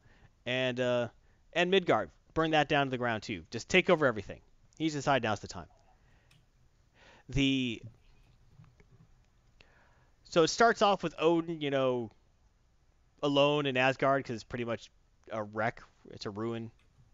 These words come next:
Rainbow Bridge is shattered. They're trying to figure out how to fix it, but they're not that good at that sort of thing 'cause everyone who could fix it got killed.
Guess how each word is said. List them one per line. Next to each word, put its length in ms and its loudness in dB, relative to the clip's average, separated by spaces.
Rainbow 220 -4
Bridge 180 -6
is 80 -8
shattered. 480 0
They're 100 -18
trying 140 -6
to 20 -12
figure 120 -8
out 40 -4
how 40 -6
to 80 -8
fix 260 -6
it, 180 -6
but 100 -12
they're 120 -8
not 180 -8
that 140 -6
good 140 -6
at 120 -8
that 180 -6
sort 180 -8
of 60 -10
thing 180 -4
'cause 160 -8
everyone 180 -2
who 80 -4
could 140 -8
fix 240 2
it 40 -6
got 200 0
killed. 240 -2